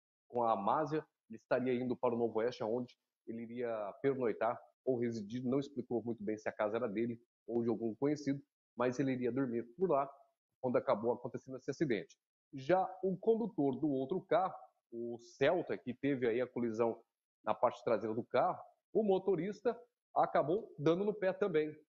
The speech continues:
Não esperou a chegada da polícia militar. Alguns populares o ajudaram a dar tranco no carro, que o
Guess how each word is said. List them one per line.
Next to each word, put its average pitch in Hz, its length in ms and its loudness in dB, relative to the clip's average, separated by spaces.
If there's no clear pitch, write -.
Não 180 280 4
esperou 151 340 0
a 143 60 0
chegada 127 420 2
da 117 100 0
polícia 127 400 -2
militar. 127 480 2
Alguns 127 340 2
populares 135 500 2
o 123 100 6
ajudaram 123 400 2
a 107 40 0
dar 117 140 0
tranco 139 380 -2
no 113 100 -2
carro, 123 380 -2
que 123 140 -12
o 117 120 -14